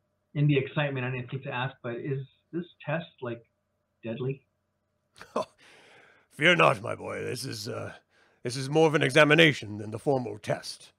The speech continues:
Speaker 2: Now,
Speaker 1: Okay.
Speaker 2: once you do go to travel to an actual tower of high sorcery, probably Wayreth, in order to take your test of high sorcery, that, as we've mentioned in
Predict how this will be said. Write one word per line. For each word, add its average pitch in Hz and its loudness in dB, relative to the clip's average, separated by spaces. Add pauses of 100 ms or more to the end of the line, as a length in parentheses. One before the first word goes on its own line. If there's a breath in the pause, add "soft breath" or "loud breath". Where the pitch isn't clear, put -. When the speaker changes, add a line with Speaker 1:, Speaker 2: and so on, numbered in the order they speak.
(320)
Speaker 2:
Now, 104 -4
Speaker 1:
Okay. 120 -8
Speaker 2:
once 151 0
you 135 -6
do 131 -4 (200)
go 147 4
to 104 -10 (160)
travel 131 0
to 123 -10
an 98 -16 (200)
actual 139 -2
tower 139 0
of 120 -4
high 120 -6
sorcery, 165 0 (140)
probably 104 -14
Wayreth, 101 -8 (360 loud breath)
in 120 -2
order 135 0
to 123 -8
take 202 -2
your 113 -14
test - -8
of - -12
high 107 -10
sorcery, 123 -8
that, 143 2 (640 soft breath)
as 120 -2
we've 131 -4
mentioned 131 -2
in 110 -8